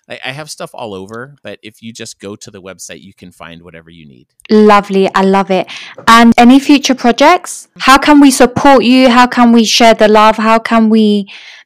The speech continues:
Speaker 2: do anything to help you?
Speaker 1: Honestly, like, uh,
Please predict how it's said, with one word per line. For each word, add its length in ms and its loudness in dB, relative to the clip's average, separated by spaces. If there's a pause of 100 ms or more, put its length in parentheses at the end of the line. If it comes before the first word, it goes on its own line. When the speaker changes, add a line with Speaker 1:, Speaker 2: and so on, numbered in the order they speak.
(120)
Speaker 2:
do 220 2
anything 460 0
to 140 -6
help 360 -4
you? 320 -8 (120)
Speaker 1:
Honestly, 580 -14
like, 320 -18
uh, 280 -14